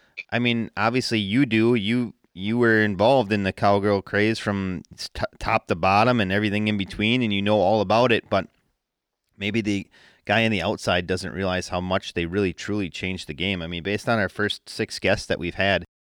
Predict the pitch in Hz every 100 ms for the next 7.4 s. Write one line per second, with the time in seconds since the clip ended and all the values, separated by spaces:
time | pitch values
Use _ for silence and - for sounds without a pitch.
0 | _ _ _ - 117 - - 127 139 123
1 | 135 127 - - - 120 107 95 - 113
2 | 107 - 104 113 123 _ _ - 107 113
3 | 135 127 95 113 117 110 107 107 98 _
4 | _ _ - 104 95 - 110 110 104 104
5 | 101 92 87 92 104 98 - 92 95 90
6 | 90 87 78 95 98 82 80 82 - 92
7 | 92 92 90